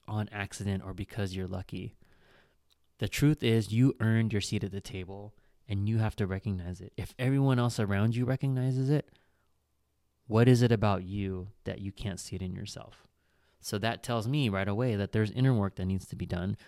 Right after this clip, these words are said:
because if everyone else around me sees it and I don't, what am I missing? And the last one is H, help. When you need it, ask for help.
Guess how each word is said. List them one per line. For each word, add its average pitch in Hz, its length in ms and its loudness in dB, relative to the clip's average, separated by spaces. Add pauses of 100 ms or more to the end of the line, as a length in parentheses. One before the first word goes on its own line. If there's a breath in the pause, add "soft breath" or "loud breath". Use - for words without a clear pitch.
(180 loud breath)
because 110 240 2
if 107 120 2
everyone 135 360 0
else 123 220 -6
around 113 240 -4
me 104 80 -2
sees 120 300 -4
it 101 80 -2
and 98 100 -4
I 92 140 -4
don't, 113 380 2 (460)
what 110 200 0
am 110 160 2
I 101 120 0
missing? 92 420 -6 (1300 soft breath)
And 104 160 0
the 107 80 2
last 139 340 0
one 98 420 2
is 101 280 -6 (100)
H, - 480 -10 (600)
help. 95 300 0 (1200)
When 117 200 2
you 131 140 6
need 127 200 6
it, 131 320 4
ask 104 380 -4 (100)
for - 180 -10
help. 90 340 -8